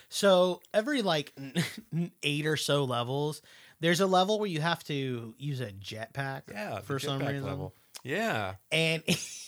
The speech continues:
Speaker 1: is not fun.
Speaker 2: No.
Speaker 1: And it is not good.
Speaker 2: If you thought the controls running around and fighting were bad, this is
Speaker 1: Yeah.
Speaker 2: so much worse.
Speaker 1: The first jetpack level, you have to, like, you're trying to escape through, like, a subway and, like,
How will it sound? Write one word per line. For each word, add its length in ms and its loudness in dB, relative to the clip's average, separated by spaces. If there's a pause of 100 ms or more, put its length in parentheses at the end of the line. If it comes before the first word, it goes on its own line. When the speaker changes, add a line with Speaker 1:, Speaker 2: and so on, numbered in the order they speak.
Speaker 1:
is 400 2
not 320 -10
fun. 360 -10 (120)
Speaker 2:
No. 240 -4
Speaker 1:
And 140 2
it 120 0
is 220 -4
not 320 -8
good. 220 -2
Speaker 2:
If 80 -4
you 80 0
thought 180 -4
the 80 -2
controls 560 -2
running 300 -2
around 200 -2
and 100 -8
fighting 360 -8
were 120 -4
bad, 400 -2
this 280 -2
is 340 -6 (520)
Speaker 1:
Yeah. 180 6
Speaker 2:
so 260 6
much 300 -4
worse. 80 -2
Speaker 1:
The 80 4
first 340 2
jetpack 460 -2
level, 420 -2
you 160 -6
have 260 0
to, 80 0
like, 380 0
you're 160 -4
trying 220 -4
to 60 -2
escape 560 -6
through, 140 0
like, 180 -2
a 80 -6
subway 720 -2
and, 100 -4
like, 260 -10